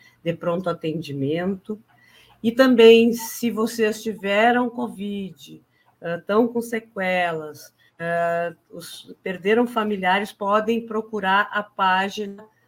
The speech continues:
ah, da Avico, que é w w w avicobrasil ponto com. Vocês vão, eh,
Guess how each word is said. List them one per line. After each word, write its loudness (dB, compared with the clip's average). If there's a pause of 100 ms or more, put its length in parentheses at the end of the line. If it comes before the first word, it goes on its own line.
(300)
ah, -4
da 2
Avico, -4 (460)
que -14
é -10
w 2
w -4
w -4 (280)
avicobrasil -4
ponto -4
com. -4 (1040)
Vocês -10
vão, -8 (220)
eh, -8